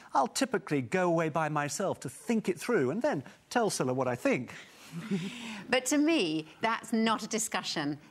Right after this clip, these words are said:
Speaker 2: That's just his conclusion. <laughs> In marriage,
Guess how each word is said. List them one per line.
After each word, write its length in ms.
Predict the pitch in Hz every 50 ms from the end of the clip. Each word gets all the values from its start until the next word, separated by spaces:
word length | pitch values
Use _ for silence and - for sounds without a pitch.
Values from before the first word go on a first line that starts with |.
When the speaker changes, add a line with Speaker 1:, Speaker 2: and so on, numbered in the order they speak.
| - -
Speaker 2:
That's 240 | 196 190 165 - -
just 280 | - - 147 147 -
his 340 | - - - 190 180 160 -
conclusion. 840 | - - 175 156 165 - - 247 233 214 185 143 151 - 160 156 - 131
<laughs> 1400 | - - - - - - - - - - - 170 160 - - - - - - - - - - - - 185 - - -
In 180 | 262 285 302
marriage, 500 | 311 349 349 311 208 151 - 196 - -